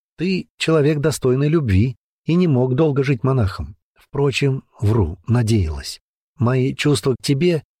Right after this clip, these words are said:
они ведь никуда не делись. Вероника, этот разговор нас никуда не приведёт. Знаю, и мне очень жаль. Она немного помолчала. Слушай,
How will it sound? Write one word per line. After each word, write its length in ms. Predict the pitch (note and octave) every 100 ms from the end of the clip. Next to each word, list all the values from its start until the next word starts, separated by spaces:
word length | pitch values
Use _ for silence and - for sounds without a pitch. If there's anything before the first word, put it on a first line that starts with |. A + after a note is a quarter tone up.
| _ _ _ -
они 240 | D3+ D#3+
ведь 240 | D#3 D3+ -
никуда 420 | D#3 D3+ E3+ F#3+
не 140 | C#3
делись. 540 | A2+ A2 G#2 D#2 - - _ _ _ _ -
Вероника, 840 | G2 G2 G2 G2 G#2 F#2+ E2 - _ -
этот 480 | C3+ C3+ - F#2+ A#2
разговор 520 | A2 A2 B2 C#3 C3
нас 240 | C3+ -
никуда 560 | C#3+ D3 - B2 B2+ C3
не 140 | C3
приведёт. 540 | A#2+ A#2+ A#2+ G#2+ F#2 D#2+ - _ _ _ _ -
Знаю, 640 | G2+ C3+ E3 D#3 F2 G2 -
и 120 | A#2+
мне 220 | B2+ C#3
очень 420 | - F#3 - E3+
жаль. 400 | A#2 A#2 A#2 A#2 - _ _ _
Она 240 | - F#2+ G2+
немного 400 | A2 F#2+ F2+ F#2+
помолчала. 600 | F#2 F2 F2 - C#2+ D2 _ _ _
Слушай, 560 | - D#3+ C#3+ - -